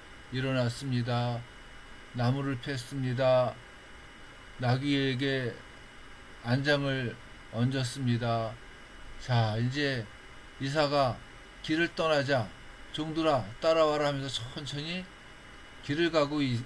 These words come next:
있습니다 하는 요, 그, 일련의 과정을 쭉 얘기를 하-, 들을 때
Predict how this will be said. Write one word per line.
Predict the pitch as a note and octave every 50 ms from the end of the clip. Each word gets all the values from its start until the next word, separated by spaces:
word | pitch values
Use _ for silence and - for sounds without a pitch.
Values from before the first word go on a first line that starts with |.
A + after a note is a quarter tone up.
| -
있습니다 | C#3 B2 - - - D3+ C#3 C3+ C#3 C#3
하는 | C#3 C#3+ C#3+ C3+
요, | C#3+ D#3 E3 E3+ E3+ E3 C#3 A2 - - - - - - - - -
그, | C#3 C#3+ C#3 C3+ B2+ A#2+ - - - - - - - - - - - - - -
일련의 | C3 C#3+ D3+ E3+ E3+ E3+ E3+ D#3
과정을 | - - - C#3 C#3 D#3 D#3+ E3 D3
쭉 | - F3 E3+
얘기를 | D#3+ D3 C#3 C#3+ D3 C#3+ C#3+ C#3+ C#3+ C#3+ C#3+ C3+ B2+
하-, | B2 B2 - - - - - - - - - - -
들을 | - D3+ D#3 D#3 C#3
때 | B2 - - F#3 F3+ C#3+ G2